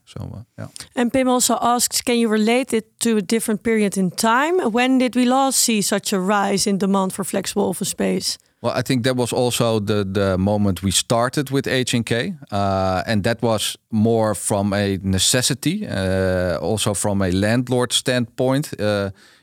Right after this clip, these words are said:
Speaker 1: because, uh, there w-, wasn't that much demand at all.
Speaker 2: Was it around the global financial crisis
Speaker 1: Yeah, it
Speaker 2: then?
Speaker 1: was two thousand twelve,
Speaker 2: Yeah.
Speaker 1: uh, that we started, but that, that was a different time. We see m-, m-, then it was a solution for us as an owner as well, and now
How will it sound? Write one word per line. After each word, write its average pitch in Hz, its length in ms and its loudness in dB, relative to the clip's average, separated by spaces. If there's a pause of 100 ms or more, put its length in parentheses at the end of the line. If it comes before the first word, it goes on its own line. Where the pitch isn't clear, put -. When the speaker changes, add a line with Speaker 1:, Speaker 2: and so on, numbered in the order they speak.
Speaker 1:
because, 107 500 0
uh, 104 160 2
there 101 160 0
w-, 104 200 -4
wasn't 110 760 0
that 113 180 0
much 104 280 0
demand 107 480 0
at 98 160 0
all. 135 280 0 (160)
Speaker 2:
Was 233 200 0
it 247 120 0
around 233 240 2
the 233 80 0
global 226 280 0
financial 254 440 -2
crisis 127 240 0
Speaker 1:
Yeah, 104 120 0
it - 20 -2
Speaker 2:
then? - 100 -2
Speaker 1:
was 117 160 0
two 135 120 2
thousand 110 260 0
twelve, 139 460 0
Speaker 2:
Yeah. 120 80 2
Speaker 1:
uh, 107 160 2
that 101 100 0
we 120 180 0
started, 120 480 -2
but 113 140 -2
that, 117 160 0 (180)
that 113 220 -2
was 123 160 0
a 127 40 0
different 110 520 0
time. 92 480 0
We 98 180 -4
see 113 180 0
m-, 107 220 4
m-, 113 260 -2
then 110 520 0
it 107 100 0
was 113 380 0
a 104 220 0
solution 123 440 0
for 113 200 0
us 110 180 -2
as 107 140 -2
an 101 120 0
owner 151 340 0
as 135 140 0
well, 160 300 0 (640)
and 107 140 0
now 113 320 0